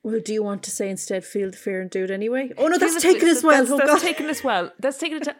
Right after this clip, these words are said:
Speaker 2: um, um, what will I say?
Speaker 1: Susan
Speaker 2: "Confidently
Speaker 1: Jeffries.
Speaker 2: step out through fear or any other emotion."
Speaker 1: Yes. Is that
Speaker 2: That's
Speaker 1: taken?
Speaker 2: snappy. That's snappy enough, isn't it?
Speaker 1: Yeah, just keep,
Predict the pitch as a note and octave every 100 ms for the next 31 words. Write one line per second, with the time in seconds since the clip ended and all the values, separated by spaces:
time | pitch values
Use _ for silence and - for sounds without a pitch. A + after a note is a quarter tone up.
0 | - C4 B3+ B3+ - - _ _ - A#3+
1 | - A#3+ D4+ C#4+ C4+ B3+ A3 G#3+ G4 G#3+
2 | A4+ G#3+ E4+ B3+ E4 D#4+ B3+ - F4+ C#4
3 | - D#4 D4 C#4 C4+ C4+ B3 B3+ F4 G#4
4 | D#4+ - A4+ - _ _ - - _ G#3
5 | G#3+ F3 - - - - - A3 D#4 F4
6 | F4 E4 F4+ E4+ - C#4+ C#4+ C4 - G#3
7 | A#3+ - - F4+ D4 C#4+ A3 A#3 A3+ C#4
8 | F4 F#3+ E3 - _ _ E4+ D#4+ - G4
9 | - - -